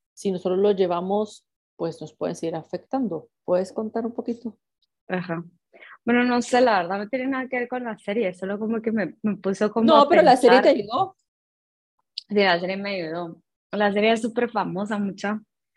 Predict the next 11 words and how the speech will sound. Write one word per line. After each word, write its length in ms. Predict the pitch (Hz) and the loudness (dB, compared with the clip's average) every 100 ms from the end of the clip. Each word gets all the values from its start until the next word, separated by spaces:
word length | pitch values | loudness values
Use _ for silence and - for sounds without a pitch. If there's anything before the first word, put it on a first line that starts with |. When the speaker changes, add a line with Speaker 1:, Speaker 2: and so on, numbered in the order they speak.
| _ _ _ | _ _ _
Speaker 2:
Es 160 | 208 202 | -2 0
una 180 | 214 | 2
donde 220 | 226 220 190 | 2 2 2
salen 280 | 185 214 | 0 2
dragones 680 | 214 180 170 208 220 226 226 | 0 0 -2 -2 0 0 -2
de, 540 | 220 208 190 180 170 - _ | -2 -2 -2 -4 -8 -14 _
de, 600 | - 185 185 180 175 175 180 | -12 -6 -4 -2 -2 0 2
de 140 | 208 | 4
verdad. 380 | 208 180 190 233 240 - - | 4 6 4 2 -2 -4 4
<laughs> 760 | 415 415 - 349 - 285 - _ - - - - _ | 4 4 2 0 0 -4 -6 _ -18 -18 -18 -20 _
Eh, 720 | 208 214 202 196 190 180 180 | 2 4 4 2 -2 -6 -8